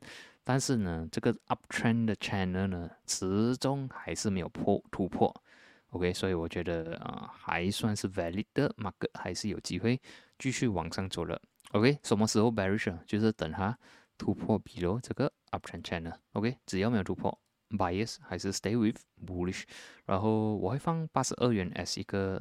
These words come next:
啊，important 的 level 啦。OK，就是只要没有破 below八十二，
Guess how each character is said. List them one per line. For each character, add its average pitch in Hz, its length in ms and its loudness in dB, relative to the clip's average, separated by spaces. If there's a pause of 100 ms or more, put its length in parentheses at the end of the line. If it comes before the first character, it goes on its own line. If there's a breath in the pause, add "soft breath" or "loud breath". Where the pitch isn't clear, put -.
(120)
啊， - 340 -10 (360)
important 92 640 -4
的 98 100 0
level 82 380 -4
啦。 80 180 -6
OK， 95 160 2
就 120 220 0
是 - 280 -2
只 90 200 -4
要 92 120 0
没 117 120 0
有 87 80 -4
破 - 280 -2 (240)
below 90 480 0
八 107 120 0
十 - 140 -4
二， 151 220 4